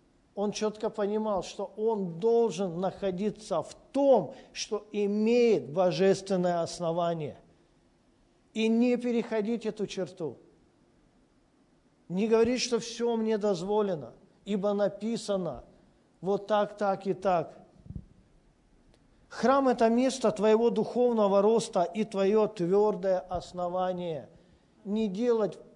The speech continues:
не делай никогда вот этот шаг в неизвестность. Это то, чем искушает дьявол порой. Кого? Верующих людей. Всё достаточно.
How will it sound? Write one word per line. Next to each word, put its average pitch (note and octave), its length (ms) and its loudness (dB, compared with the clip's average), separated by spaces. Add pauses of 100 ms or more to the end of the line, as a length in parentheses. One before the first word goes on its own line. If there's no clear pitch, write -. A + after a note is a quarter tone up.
(120)
не G#3+ 220 -2
делай G#3 440 -2
никогда G#3 880 -2 (280)
вот F#3 280 -4
этот F#3+ 280 -4
шаг F#3 480 -4
в D#3+ 140 -10
неизвестность. E3 960 -8 (2000)
Это G#3+ 260 -2
то, A#3+ 720 0 (680)
чем G3+ 280 -2
искушает G3+ 580 -6
дьявол G3 360 -4
порой. B2+ 400 -10 (440)
Кого? G3 360 0
Верующих F3 680 -2
людей. C#3 400 -10 (520)
Всё B3 360 -2
достаточно. G#3+ 800 -6